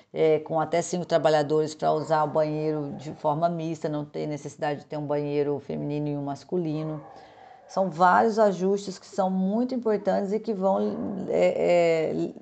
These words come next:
mexer diretamente nas instalações que a gente conhece hoje e como vão ficar depois. E também nós temos aí, é, as regras de ergonomia, né? Nós, ah, é,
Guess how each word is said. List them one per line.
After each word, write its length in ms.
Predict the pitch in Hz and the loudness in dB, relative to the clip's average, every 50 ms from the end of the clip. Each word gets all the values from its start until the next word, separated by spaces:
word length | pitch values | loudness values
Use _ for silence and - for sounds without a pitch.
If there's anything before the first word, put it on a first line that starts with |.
| - _ | -18 _
mexer 440 | - 160 175 185 185 - - 196 202 | -10 -6 -4 -4 -4 0 0 0 0
diretamente 800 | 180 170 226 254 269 254 254 240 233 220 196 185 196 202 202 214 | 0 0 -2 -2 -2 -2 0 2 2 2 2 0 -2 -4 -4 -2
nas 200 | 226 214 190 202 | -4 -2 -2 -4
instalações 640 | 214 208 - 202 190 190 190 190 - 185 185 185 - | -6 -4 -2 0 0 0 0 -2 -2 -4 -4 -4 -4
que 80 | - | -4
a 60 | 185 | -4
gente 220 | 175 185 185 185 - | -4 -4 -6 -8 -8
conhece 540 | - - 180 170 165 165 170 165 - - 165 | -8 -8 -4 -2 -2 -2 -2 -4 -4 -4 -2
hoje 400 | 160 160 165 170 180 180 190 196 | 0 0 0 0 0 0 -2 -4
e 40 | 196 | -2
como 260 | 196 190 185 180 180 | -2 -4 -4 -2 -2
vão 180 | 170 180 180 180 | -2 -2 -4 -4
ficar 340 | - 202 196 - 175 165 | -4 -8 -4 -2 0 0
depois. 680 | 156 190 208 - - 156 131 120 120 117 - - - - - - - - - - - - - - _ - - - - - _ _ | 0 0 -4 -6 -6 -8 -8 -6 -8 -10 -14 -16 -20 -20 -20 -20 -20 -20 -20 -20 -20 -20 -20 -20 _ -16 -16 -16 -16 -20 _ _
E 180 | - 233 233 233 | -2 -2 -2 -2
também 600 | 233 - 254 240 226 208 - - 147 147 165 180 | 0 2 2 4 4 2 2 2 2 2 2 0
nós 300 | 180 160 - - - - | 0 -2 -2 -4 -6 -4
temos 380 | - 156 147 143 143 135 131 | -4 -2 -2 -2 -4 -2 0
aí, 440 | 135 135 135 135 135 135 135 131 131 - - _ _ _ - _ _ - | 2 2 2 2 0 -2 -4 -6 -8 -10 -18 _ _ _ -20 _ _ -8
é, 640 | - 147 135 139 135 131 127 127 131 131 131 131 - - - | -4 0 2 4 4 4 4 2 2 0 -2 -4 -4 -6 -4
as 260 | - 143 139 135 - | -4 -4 -4 -6 -6
regras 420 | 131 135 135 143 139 160 151 139 | -2 0 0 2 2 0 -2 -2
de 100 | 135 151 | -2 -2
ergonomia, 720 | 156 151 143 143 151 147 156 170 170 143 123 120 123 123 123 | -2 -2 -2 -2 -2 0 0 -2 -2 -2 -2 -4 -2 -2 -2
né? 260 | 127 127 127 - - - | -2 -4 -4 -6 -8 -10
Nós, 500 | - - - 143 139 139 - - - - - - | -4 -2 0 0 -2 -2 -6 -12 -16 -12 -6 -4
ah, 480 | 151 151 151 147 143 143 143 139 131 - - _ - | -2 0 0 2 2 2 0 0 -2 -6 -10 _ -6
é, 220 | - 135 - - | -4 -4 -4 -2